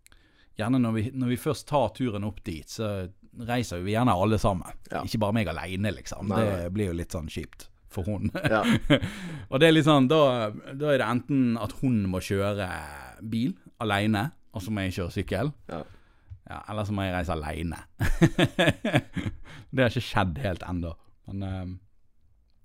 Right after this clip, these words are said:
Speaker 1: kanskje jeg skal sykle på henger neste gang.
Speaker 2: Ja, det går jo an,
Speaker 1: Og ta
Speaker 2: det.
Speaker 1: med meg opp. Og så kan jeg kjøre litt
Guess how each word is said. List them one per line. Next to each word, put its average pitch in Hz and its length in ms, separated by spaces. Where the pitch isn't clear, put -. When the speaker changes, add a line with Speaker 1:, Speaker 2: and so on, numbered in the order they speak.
Speaker 1:
kanskje 110 200
jeg 101 60
skal 98 160
sykle 101 320
på 85 160
henger 92 480
neste 90 300
gang. - 140
Speaker 2:
Ja, - 120
det 92 140
går 90 160
jo 151 80
an, 110 140
Speaker 1:
Og 92 80
ta 92 80
Speaker 2:
det. 98 80
Speaker 1:
med 87 320
meg 71 140
opp. - 180
Og 92 100
så - 80
kan 98 100
jeg 90 80
kjøre 87 320
litt - 460